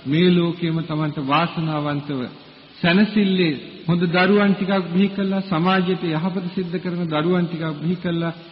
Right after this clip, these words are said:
යහපත් දරුවෝ හැදුවා, අපිත් යහපත් බවට පත් වුණා, ගුණකාමී, ධර්මකාමී දෙමව්පියන් වුණා කියලා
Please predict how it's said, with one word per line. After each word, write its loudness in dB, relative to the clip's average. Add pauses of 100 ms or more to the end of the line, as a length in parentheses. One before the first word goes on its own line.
(260)
යහපත් 2
දරුවෝ 4
හැදුවා, 2
අපිත් -2
යහපත් 0
බවට -2
පත් -6
වුණා, -2
ගුණකාමී, 0
ධර්මකාමී -2
දෙමව්පියන් -2
වුණා -2
කියලා -4